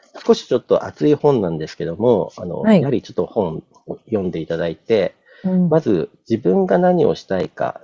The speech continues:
Speaker 2: できるかっていうところを、
Speaker 1: うん。
Speaker 2: もう一度明確にする上で、あの、もう有名な本なんですけども、成功の哲学、あの、
Speaker 1: はい。
Speaker 2: ナポレオンヒル、
Speaker 1: うん。
Speaker 2: まあ、著者、ナポレオンヒル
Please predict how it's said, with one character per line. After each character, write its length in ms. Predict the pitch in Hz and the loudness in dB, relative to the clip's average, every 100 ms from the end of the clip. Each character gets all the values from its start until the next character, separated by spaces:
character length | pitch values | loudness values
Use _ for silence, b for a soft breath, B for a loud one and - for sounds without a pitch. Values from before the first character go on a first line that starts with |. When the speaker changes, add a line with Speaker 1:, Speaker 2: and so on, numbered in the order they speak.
| - | -14
Speaker 2:
で 80 | - | -10
き 160 | - | -6
る 140 | - 185 | -2 0
か 100 | 185 | 0
っ 80 | |
て 80 | 139 | 0
い 40 | 80 | -6
う 20 | |
と 80 | - | -10
こ 100 | 90 | -6
ろ 120 | 92 | 0
を、 300 | 117 85 - | 2 0 -2
Speaker 1:
う 20 | |
ん。 40 | 110 | -2
Speaker 2:
も 60 | |
う 40 | 139 | -2
一 160 | - | -2
度 200 | 127 120 110 | -2 0 0
明 160 | 113 | -2
確 240 | 107 104 104 | -4 -6 -10
に 80 | 95 | -10
す 120 | 92 | -8
る 160 | 92 | -6
上 160 | 95 90 | -6 -6
で、 320 | 82 98 85 | -2 -2 -2
あ 60 | - 78 | -6 -12
の、 320 | - - - _ _ _ _ _ _ _ _ | -12 -12 -16 _ _ _ _ _ _ _ _
も 160 | 131 | -2
う 60 | 95 - _ _ | -2 -4 _ _
有 320 | 113 107 104 | -4 -2 0
名 140 | 104 | 0
な 120 | 98 | 0
本 360 | 92 95 80 76 - _ _ _ _ _ _ _ - | 0 -2 -4 -6 -12 _ _ _ _ _ _ _ -10
な 100 | 85 | -6
ん 80 | 78 | -6
で 80 | |
す 100 | 78 | -8
け 60 | - | -10
ど 120 | 82 | -4
も、 280 | 113 104 - | 0 0 0
成 200 | - 185 | -2 -2
功 180 | 190 170 | 0 0
の 100 | 160 | 0
哲 260 | 131 113 | -2 -6
学、 360 | - - - - _ _ _ | -4 -4 -8 -14 _ _ _
あ 100 | - | -10
の、 140 | 92 85 | -8 0
Speaker 1:
は 60 | 139 | 2
い。 40 | |
Speaker 2:
ナ 80 | 208 | 2
ポ 140 | - | 2
レ 120 | 110 110 | 2 4
オ 80 | |
ン 60 | 104 | 2
ヒ 140 | - | -2
ル、 180 | 101 69 _ _ _ b _ _ - | -4 -4 _ _ _ b _ _ 4
Speaker 1:
う 140 | 226 | 6
ん。 20 | |
Speaker 2:
ま 60 | 208 | 6
あ、 20 | |
著 160 | - 104 | 2 -6
者、 240 | 73 - | -6 -6
ナ 120 | - 87 | -10 -8
ポ 80 | |
レ 80 | 90 | -6
オ 40 | 87 | -6
ン 40 | |
ヒ 120 | - | -8
ル 140 | 82 | -12